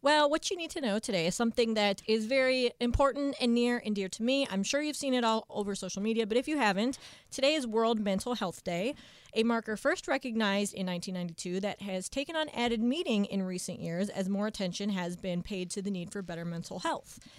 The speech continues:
It's an important reminder to check in on your own mental health and note if you are struggling. It's okay to ask for help or support.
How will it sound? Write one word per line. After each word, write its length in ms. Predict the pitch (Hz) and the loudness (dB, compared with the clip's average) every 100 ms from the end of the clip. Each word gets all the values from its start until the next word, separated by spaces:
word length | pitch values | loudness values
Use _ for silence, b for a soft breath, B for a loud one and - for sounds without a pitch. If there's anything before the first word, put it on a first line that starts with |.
| B - | B 2
It's 200 | 240 262 | 2 4
an 60 | |
important 400 | 247 240 320 349 | 0 2 2 2
reminder 460 | 370 277 233 233 226 | 0 2 4 4 4
to 160 | 196 | 2
check 260 | 180 - 269 | 0 -2 0
in 160 | 254 247 | 0 2
on 160 | 202 | 0
your 140 | 190 - | -2 -2
own 260 | 254 330 359 | 2 2 2
mental 240 | 330 311 | -2 -2
health 300 | 269 185 180 - | -2 -2 -4 -2
and 160 | 214 | 2
note 220 | 202 202 220 | 4 2 0
if 140 | 247 | -4
you 100 | 208 | -2
are 120 | 202 | -2
struggling. 520 | 214 185 165 175 180 196 B B | -2 -4 -6 -4 -4 -4 B B
It's 160 | 240 - - | -2 -2 0
okay 500 | 254 294 302 240 226 | 4 4 2 0 0
to 140 | 226 - | -2 -2
ask 240 | 196 190 | -2 -2
for 120 | - | -6
help 220 | 180 175 - | -6 -8 -6
or 120 | 180 | -8
support. 440 | 175 - 185 - | -6 -8 -8 -10